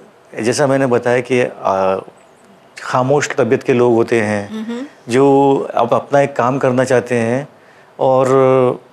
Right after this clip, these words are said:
Speaker 1: चुपचाप समाज में जीना चाहते हैं। उनको लगता है कि नहीं, आ, क्यों problems चाहिए life में।
Speaker 2: ओके।
Speaker 1: लेकिन वो इतना ज़्यादा हो जाता है एक हद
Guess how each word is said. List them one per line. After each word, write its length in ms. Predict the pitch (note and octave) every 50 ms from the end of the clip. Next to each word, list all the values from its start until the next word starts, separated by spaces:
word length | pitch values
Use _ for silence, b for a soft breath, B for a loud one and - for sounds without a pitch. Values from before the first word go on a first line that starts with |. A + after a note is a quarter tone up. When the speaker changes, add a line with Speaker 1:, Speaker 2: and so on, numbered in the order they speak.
| _ - -
Speaker 1:
चुपचाप 340 | - D3+ - - E3+ D#3 D#3
समाज 340 | D#3 D3+ C3 B2 B2+ A#2+ A2
में 160 | B2 B2 A2
जीना 220 | G#2 A2+ A2+ A2+
चाहते 280 | A2+ - A2 G#2 - A2+
हैं। 80 | A2+
उनको 160 | A2+ A2+ A#2 A#2+
लगता 280 | A2 A2+ - - B2
है 80 | A#2+ A#2
कि 100 | A#2+ A#2+
नहीं, 360 | A2 A#2 A#2 A2+ A2 G#2+ A2
आ, 20 | - - G#2+ G#2 G2+ G2 G2 F#2+ F#2+ F#2+ - - - - - - - - - - - -
क्यों 140 | - C3+
problems 400 | A#2 - G#2+ F#2 G#2 G#2+ G#2 -
चाहिए 220 | - G#2+ G2 G2+ G2+
life 260 | F#2 F#2 F2+ - -
में। 140 | F#2+ F2 - - - - G3+
Speaker 2:
ओके। 280 | A3 G#3+ - A3+ A3+
Speaker 1:
लेकिन 220 | - D3 C#3+ F3 E3+
वो 120 | E3+ F3
इतना 220 | D#3 - E3+ E3+ F3
ज़्यादा 340 | C3+ G3+ G2 G2+ G#2 A2
हो 180 | D#3+ D#3 C#3 C3+
जाता 240 | B2+ B2 A#2+ - C3
है 80 | C3
एक 120 | C3 B2 A#2
हद 80 | A2